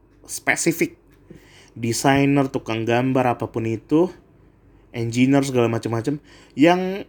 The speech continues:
sifatnya, sifatnya in detail, teknis, jadi kamu nggak bisa kemana-mana. Salah satu yang saya pelajari untuk bisa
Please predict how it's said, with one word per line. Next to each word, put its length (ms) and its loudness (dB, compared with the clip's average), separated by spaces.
sifatnya, 640 -2
sifatnya 580 -2
in 160 0
detail, 460 2
teknis, 760 -2
jadi 300 4
kamu 260 2
nggak 140 4
bisa 160 -2
kemana-mana. 840 -2
Salah 320 4
satu 320 0
yang 240 2
saya 140 -4
pelajari 640 0
untuk 340 -4
bisa 640 -2